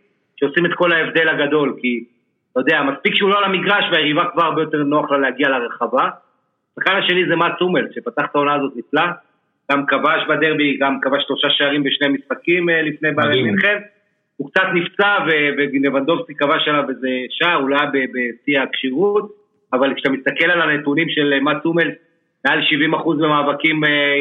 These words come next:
Speaker 1: ישירים על כדור, אה, השחקן הכי טוב בליגה, מאבקי גובה. הומלס זה שחקן שהושמץ בעונות האחרונות, שהוא בירידה, אה, זה שחקן שבמשחקים הגדולים, כבר ראינו את זה גם מול ביירן, יותר קשה לו, יותר נחשף אולי, אבל הוא עדיין המנהיג הוותיק הזה, ש-,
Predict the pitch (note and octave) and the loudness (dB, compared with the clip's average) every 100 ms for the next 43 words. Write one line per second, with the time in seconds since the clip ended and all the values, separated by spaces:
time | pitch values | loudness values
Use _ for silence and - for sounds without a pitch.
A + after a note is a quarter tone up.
0 | C#3 - D3 D3+ D3 C#3+ C#3 E3+ F3 E3+ | 0 0 0 0 0 -2 0 2 2 0
1 | - _ _ _ - B2 B2+ D3+ D3 D3 | -6 _ _ _ -2 -2 -2 0 0 0
2 | C#3+ C#3+ C#3+ D3 D3 C3+ C3+ D3+ C3+ D#3+ | 0 2 2 2 2 0 0 -2 0 2
3 | F3+ G3 - - _ _ _ _ F3+ G3+ | 2 0 -2 -10 _ _ _ _ 0 2
4 | F3+ F3 F3 E3+ F3+ - E3+ D3 E3+ F#3 | 2 0 0 0 0 0 -2 0 0 0
5 | F3+ D#3+ D#3 D#3 D#3 C3+ D#3 F3+ E3+ D3 | 0 0 0 0 -2 0 0 0 0 0
6 | C#3 C3 B2+ B2+ E3 F#3 E3+ - _ _ | 0 0 -2 0 0 0 -2 -8 _ _
7 | - B2 B2 C3 C3+ D#3 D3+ - D3 C#3+ | -8 -4 -4 -4 0 0 0 0 2 2
8 | C#3 C#3 C3+ C#3 C#3 C#3 - F#3 F3 D3 | 0 -2 -2 -2 -2 -6 -2 0 0 0
9 | D3+ D#3+ E3+ C#3 - C3 B2 C3 C#3+ C#3 | 2 2 2 0 -2 -2 0 0 0 -2
10 | C3 C#3+ C#3 B2+ C#3+ C#3 B2+ A#2+ E3 D3 | -2 0 0 0 2 0 -2 -2 -2 0
11 | - - E3 E3+ G3 G3 G3 _ - A#2 | -2 0 2 2 0 -2 -8 _ -14 -4
12 | D#3 C#3+ C3+ - F3 F#3 F#3 F#3+ G3+ G3+ | 0 0 -2 0 0 0 -2 0 0 -2
13 | - _ _ _ C3 C3 C#3 C3+ C3+ E3+ | -8 _ _ _ -2 2 2 2 2 2
14 | F3+ E3 C#3+ C3+ C#3 D3+ C#3+ - - D3+ | 2 2 2 0 0 0 0 -2 -4 -4
15 | E3 C#3 C#3+ C#3 C3 | -2 0 0 -2 -4